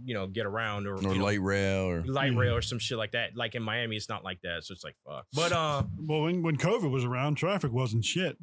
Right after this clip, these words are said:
Speaker 3: I mean, it's starting to pick back up now, but
Speaker 1: Oh, yeah, yeah, yeah.
Speaker 3: I, I think, I
Speaker 1: Dude.
Speaker 3: think our traffic isn't as bad, like, as, uh, like, when I was in Boston. I think going through all those tunnels, 'cause Boston has a shit ton of tunnels and it has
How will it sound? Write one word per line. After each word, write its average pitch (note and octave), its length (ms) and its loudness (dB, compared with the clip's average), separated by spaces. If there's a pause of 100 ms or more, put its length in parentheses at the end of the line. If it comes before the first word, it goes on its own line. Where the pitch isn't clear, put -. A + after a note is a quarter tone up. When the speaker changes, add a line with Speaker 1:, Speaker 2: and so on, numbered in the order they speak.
Speaker 3:
I C3 40 -2
mean, C#3+ 140 4
it's C#3 80 2
starting D#3+ 280 2
to - 60 -4
pick D3+ 160 2
back B2 200 -2
up D#3 180 0
now, C3 280 0
but A2 180 -6 (320)
Speaker 1:
Oh, C#3 100 2
yeah, A#2 160 2
yeah, F#2+ 140 -2
yeah. A2 120 2 (120)
Speaker 3:
I, D3 60 2
I - 20 2
think, C3 360 0
I D#3+ 60 -4
Speaker 1:
Dude. C#3+ 100 2
Speaker 3:
think A#2 120 2 (200)
our F#3 140 2
traffic C3+ 360 0
isn't C#3+ 260 4
as B2 80 2
bad, B2+ 240 2
like, B2 160 0
as, B2 340 0
uh, A#2 300 2
like, A#2+ 120 0 (200)
when C#3+ 120 2
I C#3 40 4
was C3 120 4
in A#2+ 80 4
Boston. C3 480 2
I C3 80 -4
think B2+ 220 0 (720)
going E3+ 220 2
through D3+ 180 2
all D3 100 4
those C3+ 200 2
tunnels, C#3+ 360 0
'cause A#2 140 -6
Boston B2 320 -2
has A#2 220 -2
a G#2 40 -6
shit - 360 -2
ton D3 160 2
of B2 80 0
tunnels C#3 400 2
and B2 100 4
it A#2 60 2
has B2 240 0